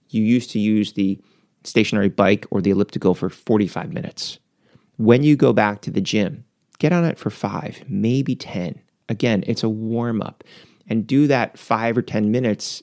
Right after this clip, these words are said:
every other day, um, or every third day for a week or two. And then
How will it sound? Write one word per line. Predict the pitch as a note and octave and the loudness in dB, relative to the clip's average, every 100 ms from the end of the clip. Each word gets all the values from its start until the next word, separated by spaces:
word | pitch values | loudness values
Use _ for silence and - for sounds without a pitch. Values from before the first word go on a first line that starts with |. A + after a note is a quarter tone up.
| - | -4
every | A2 A2 G#2+ | -2 2 2
other | G#2 | 2
day, | F#2+ G2+ G2+ G#2 G#2+ G#2+ - - _ | 2 4 4 4 2 -2 -10 -20 _
um, | - F2 F2 | -8 -6 -4
or | - | -2
every | G2+ G#2+ G2+ | 0 2 0
third | - - G#2 G2+ F#2+ | -2 0 2 2 2
day | G2+ G2 G2+ A2 | 2 2 0 -4
for | - F#2+ | -4 -2
a | F#2 | 2
week | A2 A2 | 2 2
or | G2+ | 0
two. | - - G2+ F#2 F#2+ G#2+ _ _ _ _ - | -4 0 0 0 -4 -8 _ _ _ _ -4
And | A#2 A2+ | 2 4
then | A2+ A2 | 4 0